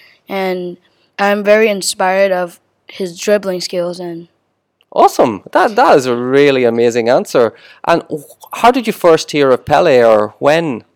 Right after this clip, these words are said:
Speaker 1: So it was, um, a long time ago. It was, it was when I was,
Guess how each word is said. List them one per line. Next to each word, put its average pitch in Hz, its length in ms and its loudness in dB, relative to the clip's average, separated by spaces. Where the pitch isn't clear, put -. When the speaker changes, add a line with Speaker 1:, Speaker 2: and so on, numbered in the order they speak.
Speaker 1:
So 220 380 -4
it 254 200 2
was, 262 380 4
um, 208 280 -6
a 196 60 0
long 208 260 2
time 208 320 -6
ago. 233 300 -6
It 220 80 -4
was, 220 240 -8
it 208 60 -6
was 226 220 -2
when 208 160 -2
I 196 140 2
was, 226 540 -2